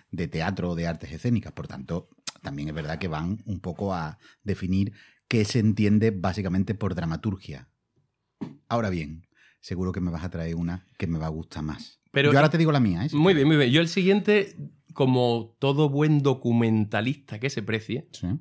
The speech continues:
Speaker 2: yo he trabajado de documentalista
Speaker 1: Lo sé,
Speaker 2: en
Speaker 1: lo sé.
Speaker 2: varias ocasiones.
Speaker 1: Y se te nota pa' mal.
Speaker 2: Sí, porque ¿qué es lo que he hecho?
Speaker 1: ¿Qué has
Speaker 2: Irme
Speaker 1: hecho?
Speaker 2: a Wikipedia.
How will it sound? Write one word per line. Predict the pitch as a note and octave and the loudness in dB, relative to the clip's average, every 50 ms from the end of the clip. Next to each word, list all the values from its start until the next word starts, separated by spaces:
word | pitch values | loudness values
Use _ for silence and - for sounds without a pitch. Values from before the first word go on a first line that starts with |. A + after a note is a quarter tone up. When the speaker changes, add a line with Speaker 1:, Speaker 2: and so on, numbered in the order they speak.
| - _ _ _ _ _ _ | -6 _ _ _ _ _ _
Speaker 2:
yo | - - A2+ G#2+ A2 | -16 -8 -4 -2 -2
he | A2 | -2
trabajado | A2 A#2+ A2 G2+ F#2 - G#2+ F#2+ F#2+ | 0 0 -2 -2 -2 -4 -4 -6 -4
de | F#2 | -6
documentalista | F#2+ F2 G2 F#2 F2+ D#2+ F2 F#2 C#3 D#3 - - G2+ - | -8 -8 -8 -8 -8 -8 -6 -6 -6 -6 -8 -12 -12 -8
Speaker 1:
Lo | - F#2 F2+ | -6 -4 -4
sé, | - - F2 | -4 -4 -2
Speaker 2:
en | D2+ E2 A2+ G#2+ | 0 0 0 2
Speaker 1:
lo | G#2 | 2
sé. | |
Speaker 2:
varias | G#2 G#2 G#2+ G#2 G#2 | 2 2 4 2 2
ocasiones. | G#2 G2+ G2+ G2+ C#3+ E3+ E3 A#2+ G#2 - _ _ _ | 0 0 -2 -2 -2 -2 -2 -2 -6 -10 _ _ _
Speaker 1:
Y | - A3 E3 | -4 -4 -2
se | - - D3 | 0 0 2
te | - C3+ | 4 4
nota | C3+ D3 D3 F3 D#3+ | 4 4 4 2 2
pa' | D3 C3 | 2 2
mal. | A2 A2+ A#2 A2+ F#2 - - _ _ _ _ | 4 4 4 2 2 -2 -6 _ _ _ _
Speaker 2:
Sí, | - - - E3+ E3+ - - - | -4 0 0 0 0 -2 -2 0
porque | C3+ B2+ B2 - - B2+ A#2 - | 2 2 2 0 -4 -6 -4 -2
¿qué | - C#3 | 0 0
es | D3 | 0
lo | E3 | 0
que | D#3 E3+ | 0 0
he | F3+ | 0
hecho? | F3+ D3+ A2+ G2+ - - _ _ - _ _ - | 0 -2 -4 -10 -14 -16 _ _ -20 _ _ -2
Speaker 1:
¿Qué | A#2+ | 2
has | D#3 | 2
Speaker 2:
Irme | C#3+ - C#3+ F#3+ | 4 4 4 4
Speaker 1:
hecho? | G#3+ | 2
Speaker 2:
a | C3 | 2
Wikipedia. | C3 C#3 C3+ C3 A#2+ G#2+ - A3+ E3 - D#3 | 2 0 0 -2 -2 -2 0 0 0 0 -2